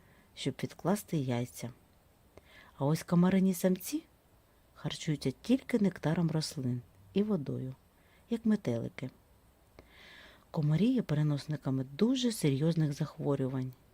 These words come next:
Писк, по якому можна заздалегідь дізнатися про наближення комара, це шум від швидких помахів крил комахи.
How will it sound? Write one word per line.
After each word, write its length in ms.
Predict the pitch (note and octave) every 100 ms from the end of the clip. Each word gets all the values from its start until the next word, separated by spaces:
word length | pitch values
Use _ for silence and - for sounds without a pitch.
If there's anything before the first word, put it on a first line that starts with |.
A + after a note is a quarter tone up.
| _ _ _ _ _ - - - - _
Писк, 420 | - C4+ - - - - _ _ _
по 120 | D#3
якому 340 | D#3+ D#3+ D#3+ D#3
можна 320 | D3+ D3 D3
заздалегідь 760 | C#3+ C#3+ D3+ E3+ F#3+ F3 C3+
дізнатися 680 | C#3 D#3+ E3+ C3+ - B2+ C#3+ - - - -
про 140 | D#3
наближення 580 | D#3 E3 E3 D#3+ C#3 C3+
комара, 500 | C3 C3+ B2+ B2+ G#3 C4+ _ _ _ _ _ _ -
це 140 | -
шум 360 | C3 - A3+ D4 - _ _ _ _ _ _
від 160 | D3 -
швидких 640 | - C#3+ - - C#4 - -
помахів 480 | E3 E3+ E3+ D3+ C#3+
крил 280 | - D3+ E3+ - - - _
комахи. 640 | - D#3 C3+ B2 - D3